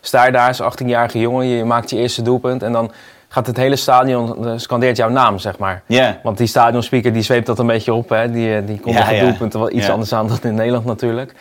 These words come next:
Speaker 1: Ja, dat is voor zo'n, eh, ventje is dat natuurlijk ook wel bijzonder.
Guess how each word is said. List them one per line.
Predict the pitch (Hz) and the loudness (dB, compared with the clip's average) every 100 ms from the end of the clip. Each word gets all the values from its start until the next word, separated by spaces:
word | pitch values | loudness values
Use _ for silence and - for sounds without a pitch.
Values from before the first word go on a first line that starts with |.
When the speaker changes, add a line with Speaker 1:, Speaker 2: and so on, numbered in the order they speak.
| - - - _ _ | -20 -20 -20 _ _
Speaker 1:
Ja, | - 113 | -4 -2
dat | 98 | -2
is | 113 | -6
voor | - 95 | -4 -4
zo'n, | 104 101 104 | -2 -2 -2
eh, | 107 104 | -2 -2
ventje | 117 113 104 | -2 -4 -2
is | 110 | -4
dat | 131 113 | -2 -4
natuurlijk | 120 117 117 | -4 -4 -4
ook | 143 | -2
wel | 117 | -2
bijzonder. | 98 92 92 90 | -2 -4 -6 -8